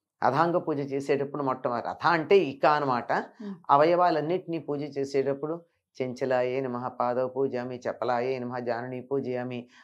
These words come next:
Speaker 1: ఆవిడ నామాలే చెంచల, చపల.
Speaker 2: అంతే, ఆ.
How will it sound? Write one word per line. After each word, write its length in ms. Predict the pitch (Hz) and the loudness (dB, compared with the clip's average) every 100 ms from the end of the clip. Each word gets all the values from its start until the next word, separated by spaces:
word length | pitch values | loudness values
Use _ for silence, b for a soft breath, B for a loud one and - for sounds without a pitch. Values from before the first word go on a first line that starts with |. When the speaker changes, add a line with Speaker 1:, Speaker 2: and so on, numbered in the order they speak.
| - | 0
Speaker 1:
ఆవిడ 140 | 151 139 | 2 2
నామాలే 580 | 123 147 175 147 117 - | 0 0 2 0 0 -2
చెంచల, 400 | 151 151 196 214 214 | -2 0 2 4 2
చపల. 260 | - 101 - - 220 | -4 -6 -6 -8 -6
Speaker 2:
అంతే, 300 | 202 - - | -6 -8 -8
ఆ. 260 | 196 165 | -8 -8